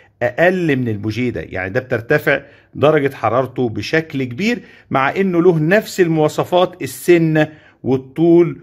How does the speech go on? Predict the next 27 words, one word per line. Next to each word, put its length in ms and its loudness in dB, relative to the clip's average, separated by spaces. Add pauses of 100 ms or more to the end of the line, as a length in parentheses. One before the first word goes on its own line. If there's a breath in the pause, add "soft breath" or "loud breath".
(140)
والسيراميك 800 0
او 120 2
حجم 280 -4
السيراميك 520 -6
وكل 280 -6
شيء، 220 -4 (280 loud breath)
بس 240 0
هنلاحظ 520 0 (120)
الفجوة. 480 -4 (160)
هنروح 340 -2
نختبر 420 0
البوجيهين 460 -2
دول. 260 2 (460 soft breath)
طبعًا 220 2
هنلاحظ 420 0
هنا 200 2
نفس 320 0
البوجيه 340 -2
تقريبًا 380 0
نفس 480 -4 (400 soft breath)
الحجم، 420 -2 (400 soft breath)
ولكن 440 2
ده 160 2
له 180 0
قطبين 720 -2 (260)
وده 360 -2
له 340 -2